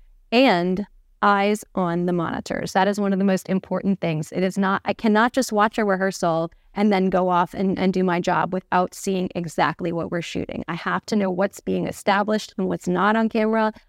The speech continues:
I have to know when booms and flags dip in. I truly have to keep my eyes bouncing to my page, you know, and focused on continuity and watching the performances as we shoot on,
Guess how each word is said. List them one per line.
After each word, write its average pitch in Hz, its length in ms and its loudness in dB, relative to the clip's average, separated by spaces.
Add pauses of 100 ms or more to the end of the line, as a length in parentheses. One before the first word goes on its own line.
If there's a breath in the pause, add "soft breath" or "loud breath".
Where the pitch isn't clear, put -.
(120)
I 190 100 -2
have 196 200 -4
to 196 80 0
know 190 220 0
when 170 240 -2
booms 220 500 0
and 185 200 -4
flags 202 460 0
dip 214 220 -4
in. 196 360 0
I 170 140 -2
truly 208 480 -2
have 185 240 -4
to 185 100 -6
keep 190 240 -6
my 190 200 -4
eyes 175 420 -4 (640)
bouncing 269 540 4
to - 180 0
my 240 180 4
page, 190 640 -4
you 202 80 0
know, 185 300 -2 (380)
and 214 360 2 (240)
focused 202 520 0
on 190 240 -4
continuity 190 760 -2
and 180 240 -2
watching 180 480 -2
the 190 80 -4
performances 170 800 -6
as - 200 -8
we 175 100 -6
shoot 165 320 -2 (220)
on, 180 180 -4